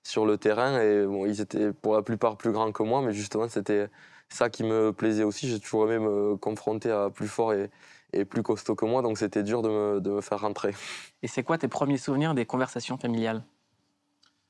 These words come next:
Speaker 2: Ça parlait déjà de ru-, de rugby ?
Speaker 1: Pff, ouais, ben, honnêtement, autant du côté de mon père que de ma mère, euh, c'était, c'était très rugby. Mes oncles, enfin, mon père jouait, mes oncles ont joué, ont entraîné, mes cousins aussi. Donc, euh,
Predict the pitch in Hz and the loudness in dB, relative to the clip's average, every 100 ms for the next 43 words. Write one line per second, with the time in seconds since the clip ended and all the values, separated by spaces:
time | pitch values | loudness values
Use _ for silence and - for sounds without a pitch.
0 | _ - 120 123 127 127 147 147 120 127 | _ -6 -2 2 4 4 2 2 2 0
1 | 120 123 123 127 165 - - - _ _ | 2 2 2 0 -2 -4 -20 -20 _ _
2 | _ _ - 127 - - - - - - | _ _ -20 -12 -10 -8 -6 -6 -6 -4
3 | 113 107 117 139 123 110 107 110 110 131 | -2 4 6 6 6 6 6 4 0 0
4 | 135 120 117 113 110 110 120 110 110 120 | 2 2 2 0 0 2 2 2 2 0
5 | 117 - 104 104 110 123 117 104 - 101 | 0 -2 0 2 2 2 2 0 0 -4
6 | - 107 104 101 101 107 104 98 - 104 | 0 2 4 2 0 -2 -2 -2 -2 -2
7 | 104 107 123 113 104 104 110 107 107 95 | 0 0 2 2 2 2 0 0 0 0
8 | 98 101 101 104 104 104 113 113 - - | -2 -2 0 -2 0 0 2 0 -6 -18
9 | - - 107 107 104 107 104 104 101 107 | -18 -8 0 2 2 2 2 2 2 2
10 | 113 113 107 104 104 - 104 110 113 107 | 4 4 4 2 -2 -2 0 2 2 0
11 | 95 107 107 104 104 - 131 107 104 107 | -2 0 0 0 -2 -2 0 0 2 2